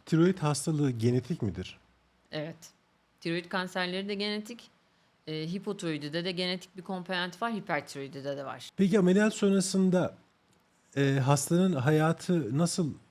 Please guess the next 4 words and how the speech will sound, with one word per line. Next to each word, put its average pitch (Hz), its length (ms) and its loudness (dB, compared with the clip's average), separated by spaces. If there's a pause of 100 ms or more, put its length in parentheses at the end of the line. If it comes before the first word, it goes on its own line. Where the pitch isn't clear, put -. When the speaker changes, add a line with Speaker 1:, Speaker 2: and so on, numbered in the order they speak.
(300)
Speaker 1:
etkilenir? 101 640 -6 (1120)
Speaker 2:
Ameliyat 233 420 -2
sonrasında 247 400 -6
eğer 220 360 0